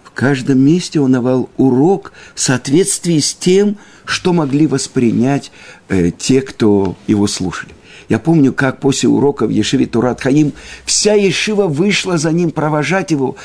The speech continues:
Такое впечатление произвёл, э, на них, э, его урок.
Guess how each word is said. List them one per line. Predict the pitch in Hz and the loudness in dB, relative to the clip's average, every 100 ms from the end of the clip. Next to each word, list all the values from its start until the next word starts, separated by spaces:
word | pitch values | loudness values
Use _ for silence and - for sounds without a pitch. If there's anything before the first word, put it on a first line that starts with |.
| - - - - - _ - | -20 -20 -20 -20 -20 _ -4
Такое | 196 180 - - _ _ - 196 175 | -2 0 -4 -18 _ _ 0 4 4
впечатление | - - 147 - 139 156 143 | 0 -4 -4 -2 0 2 2
произвёл, | - 123 123 113 131 147 135 - - - - | 0 -2 -2 -2 0 2 0 -2 -12 -20 -14
э, | - - | -4 2
на | 127 | 4
них, | 131 147 - | 4 2 0
э, | - | -6
его | - 104 101 101 98 101 98 117 123 120 | -2 2 2 2 2 0 0 2 2 2
урок. | 95 80 - | 0 -6 -10